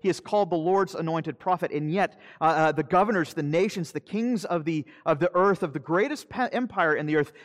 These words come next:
take counsel together to falsely accuse Daniel,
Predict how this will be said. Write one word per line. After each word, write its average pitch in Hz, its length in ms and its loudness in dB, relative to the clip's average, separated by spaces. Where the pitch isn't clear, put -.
take - 400 -4
counsel 254 580 -4
together 160 800 -2
to 165 140 0
falsely 233 600 -2
accuse 196 440 -6
Daniel, 143 420 -4